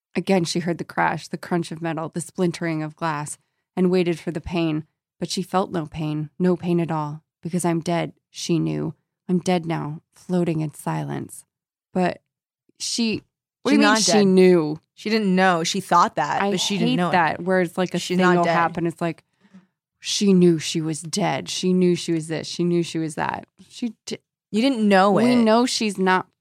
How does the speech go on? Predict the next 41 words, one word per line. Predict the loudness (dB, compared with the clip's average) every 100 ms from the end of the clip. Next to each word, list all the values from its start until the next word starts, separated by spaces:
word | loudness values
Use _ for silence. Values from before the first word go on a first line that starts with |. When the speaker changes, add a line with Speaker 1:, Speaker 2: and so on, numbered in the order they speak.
| -8
Speaker 1:
fucking | -8 -4 -2 -2 -4 -2
dead. | 0 2
Speaker 2:
We're |
only | 2 4 4
Speaker 1:
Why |
are | 4
Speaker 2:
halfway | 2 2
Speaker 1:
you | 0
Speaker 2:
through | 2
this | 2
fucking | 2 0
Speaker 1:
acting | 0 0
Speaker 2:
book. | 0
Speaker 1:
like, | 0 -2 -8 -8
uh, | -2 2 2 2 0 0 0 -2 -6 -12 _ _ _ _ 2
uh. | 6 8 6 6 4 4 2 0 -6 -12
Speaker 2:
Okay, | -2 0
I | 2
know | 2
we | 2
said | 0 0
we |
weren't | 0 0
gonna | 0 -4
talk | -4
about | -4 -4
Eddie | -4 -8
anymore, | -12 -14 -14 -16 _ _ _ _ -8
but | 0 2 0 -4 -4
I | -4
did | 0 2 2
Speaker 1:
I | 2
Speaker 2:
just | 0
Speaker 1:
hear | 2
Speaker 2:
wanna | 2 2
Speaker 1:
you, | 2
girl. | 2
Speaker 2:
mention | 0 -4 -4 -6 -10 _ _ _ _ _ -2
this | -2
one | 2 2 2
part | 2 2 2 -2